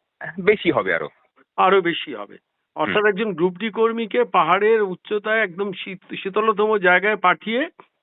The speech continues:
Speaker 2: আহ, আর এদিকে কোর্টে গিয়ে মিথ্যাচার করে বিভিন্ন ধরনের অজুহাত দেখিয়ে তাকে ডিটেইন করানোর চেষ্টা, অর্থাৎ তাকে হ্যারাস করানোর চেষ্টা। তো ultimately আমরা অনিকেত মাহাতোর ক্ষেত্রে দেখেছি একই অসভ্যতা হয়েছে,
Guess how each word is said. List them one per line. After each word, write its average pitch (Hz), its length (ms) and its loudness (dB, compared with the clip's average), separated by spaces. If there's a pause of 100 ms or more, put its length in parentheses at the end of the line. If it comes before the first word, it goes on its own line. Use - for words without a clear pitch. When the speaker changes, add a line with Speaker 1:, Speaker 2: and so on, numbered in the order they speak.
(360)
Speaker 2:
আহ, 180 500 0
আর 240 320 0
এদিকে 208 440 0
কোর্টে 202 340 -4
গিয়ে 208 180 -4
মিথ্যাচার 196 560 0
করে 220 240 0
বিভিন্ন 196 380 0
ধরনের 196 380 0
অজুহাত 185 340 0
দেখিয়ে 196 420 -2 (500)
তাকে 175 260 0
ডিটেইন 180 340 0
করানোর 190 520 0
চেষ্টা, 151 400 -4
অর্থাৎ 160 300 -6
তাকে 180 240 -2
হ্যারাস 165 320 2
করানোর 180 440 -4
চেষ্টা। - 380 -10 (680)
তো 190 300 2
ultimately 226 540 2
আমরা 220 180 4
অনিকেত 208 400 0
মাহাতোর 208 360 -2
ক্ষেত্রে 202 340 -6
দেখেছি 190 540 -4
একই 175 320 -2
অসভ্যতা 180 580 -2
হয়েছে, 139 320 -6